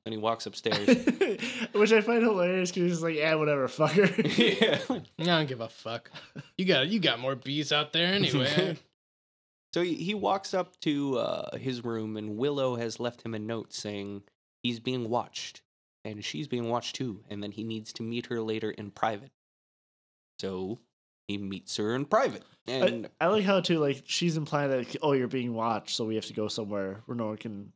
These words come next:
Speaker 2: eavesdrop on us or whatever." And he, like, doesn't try to, like, hide where he's going. He just walks over
Speaker 1: Yeah,
Speaker 2: to
Speaker 1: he
Speaker 2: their
Speaker 1: just
Speaker 2: meeting spot.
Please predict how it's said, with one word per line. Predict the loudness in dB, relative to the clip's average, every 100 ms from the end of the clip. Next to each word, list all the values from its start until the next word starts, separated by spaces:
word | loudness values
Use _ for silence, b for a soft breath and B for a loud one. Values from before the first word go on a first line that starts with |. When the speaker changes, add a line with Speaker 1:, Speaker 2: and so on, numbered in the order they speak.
| -6
Speaker 2:
eavesdrop | -2 -2 0 -2 -2
on | -4 -4
us | -6 -6
or | -4
whatever." | -4 -4 -6 -10 _ _ _ _ _ _ -2
And | 0
he, | 2 0 2
like, | 0 2
doesn't | 2 2 0
try | 2 2
to, | 2
like, | 0 -2
hide | -4 -2 0 0
where | 0
he's | -2 -2
going. | 0 0
He | 0 0
just | 0 0 -8 -2
walks | 2 2 4
over | 6 8
Speaker 1:
Yeah, |
Speaker 2:
to | 8
Speaker 1:
he |
Speaker 2:
their | 8
Speaker 1:
just | 6
Speaker 2:
meeting | 2 -2
spot. | 0 0 -2